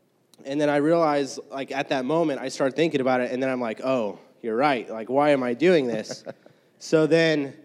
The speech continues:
Speaker 1: I start thinking about it, and then I just shut down,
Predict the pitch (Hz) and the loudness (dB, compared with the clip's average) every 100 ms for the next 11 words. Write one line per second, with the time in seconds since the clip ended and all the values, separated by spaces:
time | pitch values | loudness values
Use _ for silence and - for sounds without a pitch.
0 | _ _ _ _ _ _ - 147 - 160 | _ _ _ _ _ _ -6 -4 2 2
1 | - 196 190 165 160 151 156 156 151 147 | 4 4 6 6 6 6 4 2 0 -4
2 | - 160 160 131 143 160 151 123 | -4 0 0 0 0 2 0 -2